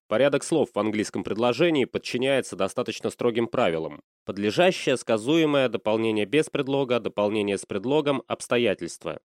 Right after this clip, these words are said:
отчеканил я. «Грубо говоря, да. То есть, зная правила порядка слов, ошибиться практически невозможно. В русском же,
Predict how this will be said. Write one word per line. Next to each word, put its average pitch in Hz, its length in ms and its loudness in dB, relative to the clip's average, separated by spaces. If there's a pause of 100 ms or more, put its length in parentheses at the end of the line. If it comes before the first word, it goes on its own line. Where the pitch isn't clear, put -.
отчеканил 90 680 0
я. 90 280 -2 (480)
«Грубо 147 340 2
говоря, 139 360 4
да. 104 320 2 (360)
То 117 100 2
есть, 131 280 0
зная 117 400 2
правила 98 400 2
порядка 104 420 0
слов, 151 420 0 (120)
ошибиться 104 500 -6
практически - 560 -6
невозможно. 101 720 0 (460)
В 101 140 -8
русском 143 420 2
же, 92 260 2